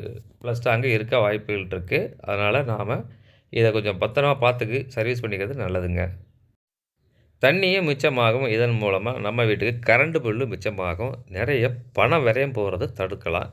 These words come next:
இந்த சர்வீஸ் மூலமா. சில பேர் பார்த்தீங்கன்னா இந்த அழுக்கெல்லாம் பார்த்தீங்கன்னா பயங்கரமா இருக்கே, இது அசிங்கமா அருவருப்பா இருக்கே, இந்த அழுக்கெல்லாம் நம்ம போய் கழுவி திருப்பி இந்த டேங்கை பயன்படுத்தணுமா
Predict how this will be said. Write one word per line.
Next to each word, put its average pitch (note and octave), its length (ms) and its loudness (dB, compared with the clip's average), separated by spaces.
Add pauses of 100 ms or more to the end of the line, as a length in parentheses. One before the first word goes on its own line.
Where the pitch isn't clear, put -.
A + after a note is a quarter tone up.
(100)
இந்த A2+ 440 0 (320)
சர்வீஸ் A#2+ 460 2
மூலமா. F2+ 380 0 (1500)
சில F#3 220 6
பேர் G3+ 220 4
பார்த்தீங்கன்னா D#3+ 560 2
இந்த C3+ 280 2
அழுக்கெல்லாம் C#3+ 600 2
பார்த்தீங்கன்னா A#2+ 440 2 (100)
பயங்கரமா D3 500 2
இருக்கே, A#2+ 520 4
இது G#2 380 0
அசிங்கமா D#3 560 -2
அருவருப்பா C#3+ 560 2
இருக்கே, A#2 340 2
இந்த A#2 220 2
அழுக்கெல்லாம் D3+ 420 2
நம்ம B2+ 200 0
போய் C3+ 180 -2
கழுவி C#3 460 2
திருப்பி C#3+ 300 -4
இந்த C3+ 180 0
டேங்கை A#2+ 460 -2
பயன்படுத்தணுமா A2+ 840 2